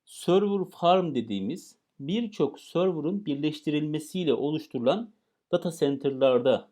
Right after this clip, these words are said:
bu hizmeti sağlıyorlar. Örneğin bir Google'un serverlarına baktığımızda bir milyona yakın server'ı olduğunu biliyoruz. Ve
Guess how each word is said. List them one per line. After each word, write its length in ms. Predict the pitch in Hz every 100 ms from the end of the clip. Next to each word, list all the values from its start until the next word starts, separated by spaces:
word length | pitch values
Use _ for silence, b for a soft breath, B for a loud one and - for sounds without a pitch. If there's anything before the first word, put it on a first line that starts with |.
| _
bu 100 | 113
hizmeti 280 | 107 101 95
sağlıyorlar. 540 | - 92 90 90 - _ _ -
Örneğin 480 | 208 135 127 - _ _ _ _ _ _ _
bir 160 | 185 165
Google'un 440 | 190 170 123 127
serverlarına 600 | - 165 160 139 117 101
baktığımızda 840 | 131 156 - 117 92 98 139 185 208 _ _ _ _
bir 240 | 131 190 202
milyona 360 | 143 131 117
yakın 500 | 110 160 165 180 214
server'ı 540 | 202 - 175 165 151 156
olduğunu 380 | 147 127 131 110
biliyoruz. 420 | 90 71 - _ _
Ve 400 | 127 123 120 117